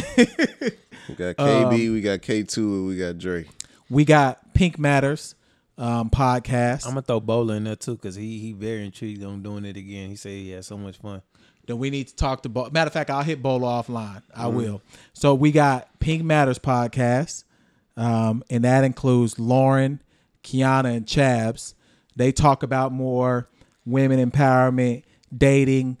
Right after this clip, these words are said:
Speaker 1: Tinder, things that I, you know, we just ain't really filling the gap for. So people might be interested in that. Um,
Speaker 2: Soothing.
Speaker 1: we got He Said, We Said, um, which is a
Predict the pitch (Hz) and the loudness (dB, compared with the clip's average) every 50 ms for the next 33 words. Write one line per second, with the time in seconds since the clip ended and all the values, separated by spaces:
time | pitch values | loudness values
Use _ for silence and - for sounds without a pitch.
0 | _ _ _ _ _ _ - - 175 160 151 151 143 139 135 131 131 127 127 - | _ _ _ _ _ _ 0 2 4 4 2 2 2 2 2 2 2 0 -2 -6
1 | _ _ _ _ _ - 202 202 190 180 165 151 156 147 143 143 147 143 170 170 | _ _ _ _ _ 0 0 2 2 0 2 2 2 4 4 2 -2 -4 -8 -6
2 | 180 180 190 180 160 151 151 208 233 208 160 160 151 - - 143 139 135 123 123 | -4 0 2 4 4 4 4 2 0 0 0 -2 -2 -2 -2 0 0 0 -2 -4
3 | - - _ _ _ _ _ _ - 143 143 147 143 135 131 120 117 - - - | -8 -14 _ _ _ _ _ _ -4 2 4 4 4 4 2 0 -2 -4 -6 0
4 | - 160 143 135 123 120 113 113 143 143 135 127 - - - 120 113 117 127 165 | 2 2 2 2 0 -4 -2 0 0 0 0 0 -4 -6 -4 -2 -2 -2 -2 -4
5 | - _ _ _ _ _ - - 135 120 117 - 160 139 135 135 135 135 131 123 | -8 _ _ _ _ _ -2 2 2 2 4 4 4 4 4 4 4 4 4 4
6 | 113 127 127 127 120 - 135 127 120 - - 120 113 113 113 123 127 123 120 - | 4 2 2 2 0 0 0 0 0 -2 -2 -4 -4 -2 0 2 2 2 0 -2
7 | - _ _ _ _ _ _ _ _ _ _ 123 120 120 117 113 110 110 107 107 | -6 _ _ _ _ _ _ _ _ _ _ -4 -2 -2 0 0 -2 -2 -4 -6
8 | 110 - - - - - 107 101 98 95 85 87 82 80 80 - - - 139 143 | -6 -8 -10 -10 -6 -6 -4 -4 -4 -4 -4 -4 -4 -4 -6 -6 0 2 4 6
9 | 135 147 143 135 123 - - - _ _ _ - - - 185 180 - - 185 160 | 6 6 6 4 2 -2 -8 -16 _ _ _ -8 -4 -2 -2 -2 0 2 2 4
10 | 151 147 139 127 143 147 156 - - 156 143 143 147 160 165 - - - - - | 4 4 2 2 0 0 -2 -2 0 0 2 2 2 2 0 -4 -10 -20 -20 -20
11 | - - - _ _ _ - 123 131 131 127 127 131 135 135 - - 127 113 131 | -20 -20 -20 _ _ _ -2 2 4 4 4 4 2 2 2 2 0 0 2 2
12 | 127 127 127 120 120 120 117 | 4 4 4 4 2 0 -2